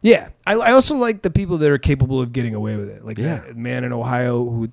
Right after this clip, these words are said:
Speaker 1: robbed thirty banks over the course of, like, it's just the fact that he systematically got away with it.
Speaker 2: Let's
Speaker 1: The
Speaker 2: be, uh,
Speaker 1: Oh,
Speaker 2: yeah,
Speaker 1: go
Speaker 2: go
Speaker 1: ahead.
Speaker 2: ahead.
Speaker 1: No. The guy who, who wore, this is some fucked up racism shit, but do you remember the guy who wore the mask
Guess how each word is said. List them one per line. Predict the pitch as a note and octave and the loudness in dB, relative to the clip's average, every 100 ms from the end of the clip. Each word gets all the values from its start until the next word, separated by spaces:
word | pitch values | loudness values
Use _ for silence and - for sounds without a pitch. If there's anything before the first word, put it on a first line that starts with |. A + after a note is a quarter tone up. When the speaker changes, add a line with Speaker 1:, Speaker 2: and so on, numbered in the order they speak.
| _ | _
Speaker 1:
robbed | - B2+ B2+ B2 | -6 -2 -2 -2
thirty | B2+ B2 | -2 -2
banks | A2+ A#2 A#2 - - | -2 -6 -6 -8 -8
over | C3 A#2+ | -6 -6
the | A2+ | -6
course | - B2 - | -4 -4 -4
of, | A2 | -8
like, | B2+ | -6
it's | C#3 D#3+ | -6 -4
just | B3+ A#3+ | -4 2
the | B3 | 2
fact | - A3+ G#3+ | 2 0 0
that | E3 | -2
he | B2 E3+ F3 | -2 -2 -2
systematically | - F#3 F3 E3+ D#3 D3 | -2 -4 -2 0 2 0
got | B2+ C#3 | 0 2
away | B2+ B2 | 2 2
with | C3 C3+ | 4 4
it. | C#3 - _ _ _ _ _ - - | 4 0 _ _ _ _ _ -14 -8
Speaker 2:
Let's | D3+ | 0
Speaker 1:
The | D#3+ | 0
Speaker 2:
be, | A#2+ _ _ _ | 0 _ _ _
uh, | A2 | -4
Speaker 1:
Oh, | C#3 A#2+ | 0 0
Speaker 2:
yeah, | |
Speaker 1:
go | A#2 | 0
Speaker 2:
go | C#3+ | 2
Speaker 1:
ahead. | C3 | 2
Speaker 2:
ahead. | A#2 - - | 2 -4 -2
Speaker 1:
No. | E3+ D#3 - _ _ _ - - | 0 0 -2 _ _ _ -20 2
The | D#3+ | 4
guy | E3+ G3 | 8 6
who, | - A#3+ - - - - _ | 6 4 2 0 -8 -18 _
who | - | -6
wore, | G3+ C#3+ E3 F#3 A#3+ A3 | -6 -6 0 0 0 -6
this | E3 A#3+ | -8 -6
is | F#3 | -6
some | C#3+ | -8
fucked | A#2+ D3+ B2+ - | 0 2 4 4
up | B2+ | 4
racism | A#2+ A#2+ B2 A#2 A#2 | 4 2 0 -2 -2
shit, | - B2 | -2 -2
but | B2 A2+ - - _ | -2 -6 -8 -20 _
do | - | -2
you | G3 | 0
remember | A#3+ C4+ | 0 0
the | A#3 | -2
guy | G3 G3 G3 | 0 -2 0
who | G3+ | -2
wore | D3+ B2+ C#3+ D3 D#3+ D#3+ D#3 _ _ _ | -4 -10 -8 -4 -4 -6 -10 _ _ _
the | C#3 | -10
mask | B2 A#2+ B2+ C3+ C#3 C3+ - | -8 -8 -8 -8 -8 -12 -16